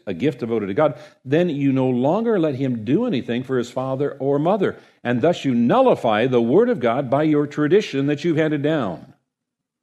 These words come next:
And then there was the other problem, and that is that since Jesus taught that salvation was by grace and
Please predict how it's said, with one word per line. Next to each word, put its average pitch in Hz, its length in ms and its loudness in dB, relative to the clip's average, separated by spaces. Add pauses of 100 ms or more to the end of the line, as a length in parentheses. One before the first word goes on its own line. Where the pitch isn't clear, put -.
(360)
And 135 140 -2
then 214 80 0
there 220 100 0
was 151 160 -2
the 123 180 -2
other 185 220 4
problem, 92 540 -2
and 120 80 0
that 143 120 0
is 147 200 0
that 117 120 -6
since 196 300 -2
Jesus 131 600 -4
taught 110 500 -2
that 101 120 -10
salvation 123 540 -2
was 107 140 -6
by 95 260 -4
grace 120 400 -4
and 92 180 -10